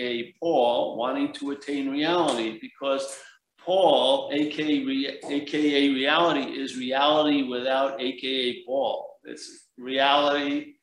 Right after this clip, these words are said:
wanting to attain reality. That's the greatest mystery. Why? Being ourselves reality, yeah? Being ourselves reality. Now, some people will say they can see further the,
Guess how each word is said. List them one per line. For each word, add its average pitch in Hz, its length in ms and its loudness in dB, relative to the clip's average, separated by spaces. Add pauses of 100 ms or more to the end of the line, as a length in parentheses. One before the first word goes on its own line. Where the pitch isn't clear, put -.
(320)
wanting 135 520 0
to 123 420 -6 (160)
attain 127 420 -4
reality. 131 600 -2 (160)
That's 123 280 -10
the - 80 -12
greatest 127 500 -8
mystery. - 560 -4 (400)
Why? 156 680 2 (500)
Being 127 300 -4
ourselves 113 640 -4
reality, 123 640 0 (320)
yeah? 120 280 -8 (840)
Being 135 260 -4
ourselves 156 680 2
reality. 113 480 -4 (300)
Now, 127 140 2
some - 400 4
people 127 480 4
will 120 100 -4
say 117 460 -2 (360)
they 151 160 0
can 139 240 0
see - 560 -2
further 196 460 2
the, - 380 -6